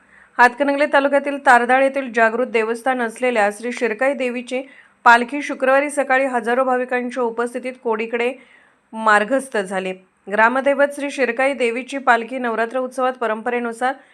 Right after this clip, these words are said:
पाचव्या माळेला निमशिरगाव रस्त्यालगत असणाऱ्या श्री शिरकाई कोडी येथे वाजत गाजत नेण्यात आली.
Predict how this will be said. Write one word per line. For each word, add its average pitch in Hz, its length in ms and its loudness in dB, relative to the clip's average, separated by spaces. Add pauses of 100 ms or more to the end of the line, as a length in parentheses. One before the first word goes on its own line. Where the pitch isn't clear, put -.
(200)
पाचव्या 247 360 4
माळेला 269 380 2
निमशिरगाव 247 560 -4
रस्त्यालगत 254 640 -2
असणाऱ्या 220 460 -2 (100)
श्री 247 120 -10
शिरकाई 240 420 -4
कोडी 247 320 -2
येथे 240 220 -2
वाजत 226 380 0
गाजत 247 320 -6
नेण्यात 185 340 -6
आली. 180 180 -8